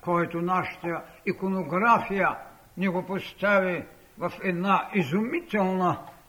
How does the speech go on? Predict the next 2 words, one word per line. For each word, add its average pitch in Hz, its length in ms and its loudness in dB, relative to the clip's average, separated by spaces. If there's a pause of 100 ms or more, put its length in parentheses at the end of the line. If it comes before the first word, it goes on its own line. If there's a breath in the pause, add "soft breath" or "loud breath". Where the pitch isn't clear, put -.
(160)
истина. 185 760 2 (500)
Пантократор. 233 1300 4